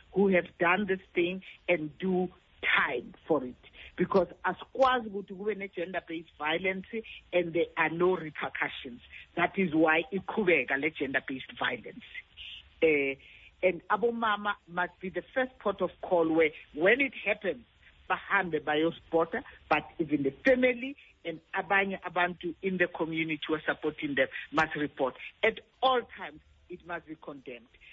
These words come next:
Siyeke le nto yokuthi umntwana makareyishwa ukuthi bekagqokeni, umama makareyishwa ukuthi bekakuphi, o-, bekandlula ethaveni, bekafunani yena ngapho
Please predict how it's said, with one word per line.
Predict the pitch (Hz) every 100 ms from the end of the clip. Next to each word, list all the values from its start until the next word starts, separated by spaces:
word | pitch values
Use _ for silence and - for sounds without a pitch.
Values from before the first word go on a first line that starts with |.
| - _
Siyeke | - 247 247 233 240
le | 220 208
nto | 208 214
yokuthi | 208 202 202 214 175
umntwana | 220 220 208 220 190 180
makareyishwa | 175 180 196 170 151 151 175
ukuthi | 185 180 185 - -
bekagqokeni, | 165 165 185 - 156 139 151 135 139 - -
umama | 220 226 202 185 185 185
makareyishwa | 185 190 196 165 156 -
ukuthi | 175 185 -
bekakuphi, | 185 196 202 202 202 170 - 156 - - -
o-, | 202 214 180 190 190
bekandlula | 196 202 226 202 180 190 185
ethaveni, | 202 - 208 185 160
bekafunani | 185 190 220 - 269 240 220 180 180 190
yena | 175 170 175
ngapho | 170 156 165 - 165